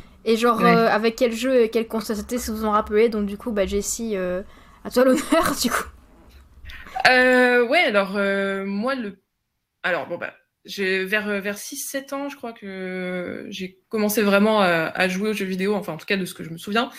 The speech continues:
Speaker 3: Euh, c'était, euh, bah, c'est grâce à un oncle. Voilà, les cousins, cousines et oncles dont on récupère les consoles.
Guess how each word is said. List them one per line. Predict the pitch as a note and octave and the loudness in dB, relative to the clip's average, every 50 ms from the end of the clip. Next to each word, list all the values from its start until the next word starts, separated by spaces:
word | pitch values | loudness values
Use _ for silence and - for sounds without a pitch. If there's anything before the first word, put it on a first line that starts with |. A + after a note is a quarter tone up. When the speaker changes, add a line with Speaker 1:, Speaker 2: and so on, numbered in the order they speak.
| - - - - - - - - - | -14 -14 -12 -14 -14 -16 -10 0 2
Speaker 3:
Euh, | F#3 F#3 F#3 F3+ F3+ F3+ F3+ F#3 | 4 4 6 6 6 4 4 2
c'était, | F#3 - G3 F#3+ F#3+ - A3+ A3 A3 A3 | 0 -4 -4 -6 -2 0 2 4 6 6
euh, | G3+ F3+ F3+ F3 E3+ | 6 6 6 4 4
bah, | F3 F#3+ | 4 2
c'est | F#3 G#3+ G3+ | 2 2 2
grâce | G#3 C4+ C#4 - | 4 2 4 4
à | A#3+ | 2
un | G#3 G3 G3 | 2 2 2
oncle. | G#3 A#3 C4 C4 - - _ _ _ _ _ _ | 2 0 0 -2 -6 -14 _ _ _ _ _ _
Voilà, | - - - F#3+ G#3+ | -8 -4 -2 -2 -2
les | F#3+ E3+ E3 | -2 -4 -8
cousins, | - - G3 G#3 G#3+ | -6 -2 -2 -2 0
cousines | G#3+ A3 G3+ G3+ A3+ A3 A3 | 0 -2 0 2 4 4 4
et | G3+ - | 4 4
oncles | F#3+ G#3+ A#3 A#3 G3 F3+ | 2 -2 -2 -2 -4 -4
dont | F3 F3+ F#3+ | -4 -4 -2
on | F#3+ | 0
récupère | F#3 F#3+ F#3 - - F#3 | 0 -2 0 2 4 4
les | F3+ F3+ | 4 4
consoles. | F3+ - F#3+ - B3+ C#4 | 0 -2 -2 0 0 0